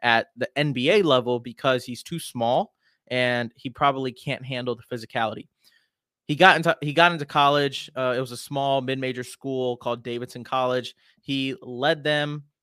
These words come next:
to the, like, semifinals in the, in the N C double A championship, um, tournament. What he,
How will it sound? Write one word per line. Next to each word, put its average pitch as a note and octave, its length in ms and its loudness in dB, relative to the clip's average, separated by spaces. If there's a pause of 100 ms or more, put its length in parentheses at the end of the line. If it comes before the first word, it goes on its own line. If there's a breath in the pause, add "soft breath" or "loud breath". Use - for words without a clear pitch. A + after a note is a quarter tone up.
(180)
to C3+ 640 -4 (280)
the, A#2 540 0 (160)
like, A#2+ 140 -8
semifinals C#3 960 -4
in A#2+ 180 -8
the, A2+ 340 -2 (440)
in A#2 160 -6
the A2 440 -4 (640)
N C3+ 160 -2
C C#3+ 140 -6
double B2+ 260 0
A B2 220 0 (300 soft breath)
championship, B2+ 720 -4 (640)
um, A2 440 -2 (160)
tournament. E3 420 2 (200)
What - 180 -4
he, C3+ 260 -8